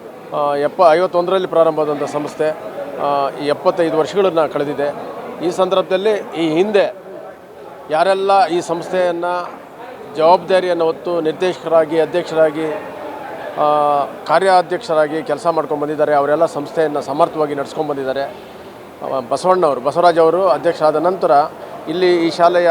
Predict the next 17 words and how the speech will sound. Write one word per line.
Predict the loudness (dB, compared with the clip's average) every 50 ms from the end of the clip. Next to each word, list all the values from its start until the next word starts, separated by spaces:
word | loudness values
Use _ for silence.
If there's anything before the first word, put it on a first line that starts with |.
| 6
ಅಭಿವೃದ್ಧಿಗೆ | 4 4 2 -2 -2 -2 -2 0 2 2
ಅತ್ಯಂತ | 4 4 2 0 0 -2 -2 2 2
ವೇಗ | 2 2 2 2 2 4 4 4 4
ಸಿಕ್ತು. | 2 -2 -4 -10 -8 -6 -6 -6 -4 -4
ಅದಾದ | 0 4 4 4 4 4
ನಂತರ | 2 0 2 4 4 4 4 4 4 2
ಬಂದಂತಹ, | 2 0 -2 -2 -4 -4 -2 -2 0 2 4 4 4 2 -2 -6 -14 -16 -16 -16 -14 -6 0 2
ಆ, | 4 4 4 2 0 -2 -6 -10 -8 -6
ನಮ್ಮ | -4 0 2 2 2 2
ಬಿದಿರುಗುಪ್ಪೆ | 0 -4 -4 -4 -2 -2 0 2 4 4 4 2 0 -2
ಆಂಜನಪ್ಪನವರಾಗ್ಬೋದು, | -4 -4 -4 -2 -2 -2 -2 -2 -2 0 0 0 0 -2 -4 -6 -6 -6 -6 -6 -8 -10 -12 -12 -14 -14 -14 -12 -12 -10 -10 -10 -10 -10 -6 -6
ಆ, | -4
ಮೈಸಂದ್ರ | -2 0 0 0 0 0 0 0 2 2 2
ಗೋಪಾಲಣ್ಣವರಾಗ್ಬೋದು, | 4 2 2 2 2 0 0 0 0 0 0 0 -2 -2 -4 -4 -2 -4 -4 -4 -6 -10 -12 -12 -12 -12
ಇಚ್ಚಂಗೂರು | -10 -4 -2 -2 -2 -2 -2 -4
ಮುನ್ಸ್ವಾಮಿರೆಡ್ಡಿ | -6 -8 -4 -4 -2 0 0 0 0 0
ಅವರಾಗ್ಬೋದು, | 0 0 0 0 -2 -2 -4 -8 -8 -6 -6 -8 -8 -8 -10 -12 -12 -12